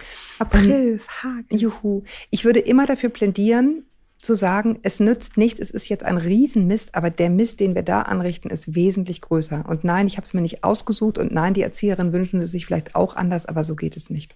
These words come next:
Speaker 1: Also, ich, als Erwachsene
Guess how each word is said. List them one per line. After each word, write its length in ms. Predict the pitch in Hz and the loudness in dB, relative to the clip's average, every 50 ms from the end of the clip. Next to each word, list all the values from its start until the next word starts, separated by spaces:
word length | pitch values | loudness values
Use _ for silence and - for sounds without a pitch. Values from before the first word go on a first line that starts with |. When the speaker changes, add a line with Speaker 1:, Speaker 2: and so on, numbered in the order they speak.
| _ _ _ _ _ | _ _ _ _ _
Speaker 1:
Also, 380 | 196 180 170 156 - 165 165 156 - _ _ _ _ _ _ _ _ _ _ _ _ | -4 -4 -2 -2 -4 -4 -6 -6 -8 _ _ _ _ _ _ _ _ _ _ _ _
ich, 140 | - 175 - _ _ - - _ _ _ - - - - - - _ _ _ _ | -12 -12 -12 _ _ -20 -20 _ _ _ -20 -20 -20 -20 -20 -20 _ _ _ _
als 240 | - 190 220 220 - | 2 4 4 2 2
Erwachsene 720 | - 247 220 180 175 160 160 - - - 160 143 151 143 | 0 0 2 2 2 0 0 -4 -6 -2 -2 0 0 -2